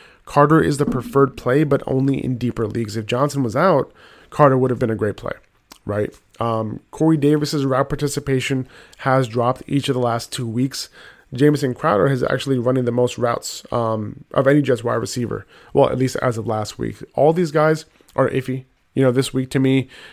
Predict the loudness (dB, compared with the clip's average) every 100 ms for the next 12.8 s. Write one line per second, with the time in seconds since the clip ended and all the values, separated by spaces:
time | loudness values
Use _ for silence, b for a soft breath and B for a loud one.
0 | B -6 -2 -2 -2 -4 -6 -4 0 0
1 | -2 -6 -6 -2 -2 -2 -4 -4 -4 -4
2 | -2 -2 -4 -4 0 2 2 0 -4 -4
3 | -4 0 0 0 -6 -2 -2 0 -2 -2
4 | -6 B B B 0 0 0 0 2 0
5 | 0 2 4 4 2 0 -6 -14 _ _
6 | -4 -2 0 0 0 0 -6 _ -2 -2
7 | 0 2 2 0 -6 B B B 0 0
8 | 0 2 2 2 0 -2 -2 -8 -2 -2
9 | 0 -2 -4 -12 _ -4 -2 -2 -2 -2
10 | 0 0 -2 -4 -6 -4 -4 -2 -4 -2
11 | -2 -2 -2 -8 _ b b b b -2
12 | 0 -2 -4 -2 -4 -4 -8 -8